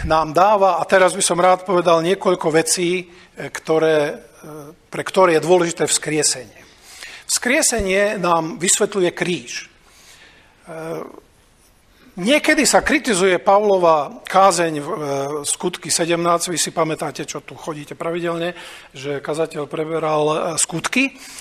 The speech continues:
apoštolské a v sedemnástej kapitole Pavol, e, zvestuje Aténčanom, filozofom, epikurejcom, stoikom, e, vzkriesenie. A oni: "A čo tento kecal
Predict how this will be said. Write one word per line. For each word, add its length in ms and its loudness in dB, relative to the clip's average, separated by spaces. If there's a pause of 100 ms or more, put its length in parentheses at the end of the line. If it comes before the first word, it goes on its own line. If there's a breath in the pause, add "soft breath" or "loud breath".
(240 loud breath)
apoštolské 960 2 (320 loud breath)
a 320 -4 (680)
v 80 -10
sedemnástej 480 2
kapitole 560 2
Pavol, 480 6
e, 80 0 (400)
zvestuje 560 -2
Aténčanom, 960 -2
filozofom, 640 -6
epikurejcom, 720 -14
stoikom, 560 -10
e, 40 -20 (1000 loud breath)
vzkriesenie. 760 -2 (720)
A 160 -6
oni: 240 -2
"A 320 -8
čo 160 -16
tento 640 -8 (320)
kecal 460 -6